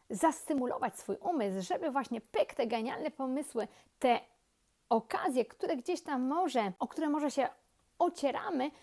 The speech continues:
żeby rzeczywiście je dostrzec i wyjść im naprzeciw. I kryzys w tym sensie zmieniając, przewracając do góry nogami naszą codzienną rutynę, zmusza nas do tego, żeby, żeby i robić coś inaczej, ale żeby też, e,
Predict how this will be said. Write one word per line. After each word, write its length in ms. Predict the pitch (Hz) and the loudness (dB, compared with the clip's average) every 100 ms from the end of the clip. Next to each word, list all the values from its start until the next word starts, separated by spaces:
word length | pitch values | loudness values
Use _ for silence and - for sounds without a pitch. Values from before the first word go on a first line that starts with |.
| - - | -20 -4
żeby 240 | 302 302 | -2 0
rzeczywiście 400 | 269 302 302 285 | -2 -2 -2 0
je 120 | 247 | 0
dostrzec 480 | 202 269 - 240 - | 0 -4 -4 -8 -4
i 220 | - 285 262 _ _ | 0 0 -2 _ _
wyjść 400 | 214 254 320 - | -2 0 0 -2
im 180 | 240 208 | -4 -4
naprzeciw. 640 | 180 - 185 165 - 320 254 220 - - - - | -6 -8 -8 -8 -4 -2 -2 -6 -12 -20 -10 0
I 200 | 320 - | 2 2
kryzys 600 | - - 554 - 349 - | -4 0 0 2 -2 -4
w 20 | |
tym 200 | - 349 | -6 -2
sensie 320 | 339 311 311 | 0 2 2
zmieniając, 640 | 233 254 294 320 302 214 | 2 2 2 0 -2 -2
przewracając 480 | - 262 - 302 247 | -4 -6 -4 -2 -2
do 100 | 233 | -2
góry 160 | 226 247 | -2 -2
nogami 360 | 226 262 240 | -4 -4 -2
naszą 240 | 226 - 208 | -4 -6 -8
codzienną 440 | 202 - 480 277 | -8 -8 -6 -4
rutynę, 360 | 220 269 302 214 | -2 -2 -2 -2
zmusza 640 | 185 196 254 370 - 233 | -4 -4 -2 -2 -2 -4
nas 300 | 208 240 262 | -4 -4 -4
do 140 | - | -6
tego, 400 | 226 269 262 214 | -6 -6 -4 -6
żeby, 500 | 175 277 269 202 226 269 _ _ _ - - | -4 -4 -2 -2 -4 -6 _ _ _ -20 -2
żeby 240 | 254 190 180 | 0 0 -2
i 100 | 269 | 0
robić 240 | 359 349 349 | 2 2 -2
coś 160 | 320 | -6
inaczej, 400 | 440 285 339 - - | -4 -4 -4 -4 -2
ale 160 | 208 | -2
żeby 160 | 214 196 | -2 -4
też, 240 | 202 185 | -6 -4
e, 100 | 190 | -6